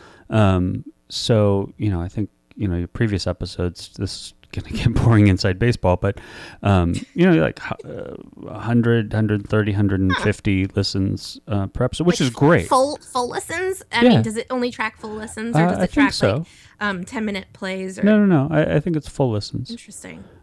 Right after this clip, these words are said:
Speaker 1: Um,
Speaker 2: Interesting.
Speaker 1: but, you know, it's, it's over time, and that's, I think,
Speaker 2: Right.
Speaker 1: fantastic for, um, what you're doing.
Speaker 2: Yeah.
Speaker 1: Um, particularly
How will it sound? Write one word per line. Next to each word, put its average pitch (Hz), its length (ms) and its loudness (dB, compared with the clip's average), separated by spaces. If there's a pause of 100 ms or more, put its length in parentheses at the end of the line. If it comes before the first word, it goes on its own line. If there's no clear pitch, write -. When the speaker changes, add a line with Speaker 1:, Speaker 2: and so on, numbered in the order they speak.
Speaker 1:
Um, 110 160 4
Speaker 2:
Interesting. 107 360 -4
Speaker 1:
but, 196 120 2
you 226 100 0
know, 175 80 4
it's, 147 240 -2
it's - 180 -4
over 147 220 4
time, 110 420 0
and 135 200 0
that's, 131 300 -4
I 127 140 2
think, 131 160 0
Speaker 2:
Right. - 20 -16
Speaker 1:
fantastic - 720 -2
for, 98 480 -2 (100)
um, 92 480 -6
what - 120 -14
you're 101 100 -10
doing. 98 200 -12 (520)
Speaker 2:
Yeah. 302 260 0
Speaker 1:
Um, 196 80 -4
particularly 165 500 0